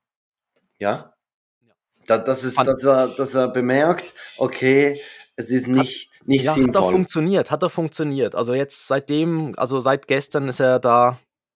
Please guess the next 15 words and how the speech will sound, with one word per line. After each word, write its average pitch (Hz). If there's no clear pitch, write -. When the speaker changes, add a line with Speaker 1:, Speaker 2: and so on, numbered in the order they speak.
Speaker 2:
gut. -
Speaker 1:
Ja, -
siehst 131
du, 135
Christoph, 113
du 117
solltest 120
so, 120
so 120
einen 117
Erziehungsratgeber 117
Speaker 2:
<laughs> -
Speaker 1:
schreiben. 98
Speaker 2:
Ja, 147
genau. 123